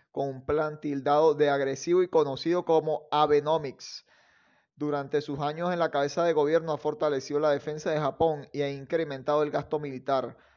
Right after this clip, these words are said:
pero no pudo cambiar el artículo nueve de la Constitución del Japón, el cual veta el uso de la Fuerza Armada más allá de su defensa. Diputado opositor Juan Requesens sale de la cárcel y pasa al arresto domiciliario tras dos años detenido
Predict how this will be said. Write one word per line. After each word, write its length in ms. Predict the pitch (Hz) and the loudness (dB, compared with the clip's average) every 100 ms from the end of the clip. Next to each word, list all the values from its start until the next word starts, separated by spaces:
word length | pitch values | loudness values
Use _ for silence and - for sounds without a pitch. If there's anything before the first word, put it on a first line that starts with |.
| _ | _
pero 240 | - 156 147 | 0 2 2
no 180 | 160 | 0
pudo 220 | 165 185 180 | 2 2 4
cambiar 380 | 170 147 156 | 2 2 2
el 120 | 165 170 | 2 2
artículo 520 | 156 160 156 165 147 | 0 -2 -4 0 0
nueve 260 | 147 165 165 | 0 -2 0
de 80 | |
la 120 | 160 147 | 0 -2
Constitución 580 | 139 127 143 123 139 | -6 -10 -12 -10 -8
del 140 | 139 139 | -6 -6
Japón, 440 | 127 131 127 104 _ | -6 -8 -8 -14 _
el 220 | 123 127 | -10 -8
cual 260 | - 131 127 | -4 -4 -2
veta 520 | 131 156 160 170 165 - _ _ _ _ - | 0 2 2 0 -2 -10 _ _ _ _ -2
el 180 | 147 147 | 0 2
uso 280 | 165 180 | 0 4
de 60 | 175 | 4
la 100 | 151 | 4
Fuerza 360 | - 156 156 160 | 2 0 2 -2
Armada 400 | 156 170 170 165 | -2 2 2 2
más 180 | 151 | 0
allá 200 | 156 156 | 0 2
de 100 | 151 | 2
su 140 | 151 139 | 2 -4
defensa. 540 | 127 143 143 131 - - - _ _ _ _ _ _ _ _ _ _ | -6 -8 -10 -10 -12 -12 -20 _ _ _ _ _ _ _ _ _ _
Diputado 500 | 135 170 170 160 165 | 0 2 2 8 10
opositor 580 | 180 185 160 - 156 160 | 8 4 -2 2 2 2
Juan 360 | 160 165 165 165 | 4 6 6 2
Requesens 760 | 160 160 143 - 175 156 127 | -2 2 0 2 0 0 -6
sale 420 | - - 156 156 | -10 0 2 4
de 120 | 165 156 | 6 6
la 180 | 135 | 4
cárcel 480 | - 156 151 165 156 | 4 2 4 0 0
y 120 | 139 139 | -2 0
pasa 320 | 139 147 160 | 2 2 4
al 80 | 147 | 2
arresto 340 | 135 139 151 | 2 0 0
domiciliario 880 | 156 143 131 123 131 143 135 127 120 | 0 -2 -4 -2 4 4 4 2 0
tras 400 | 131 135 139 131 | 2 4 2 2
dos 180 | 143 160 | 2 2
años 220 | 165 170 | 2 2
detenido 580 | 165 139 143 160 175 | 2 0 0 0 0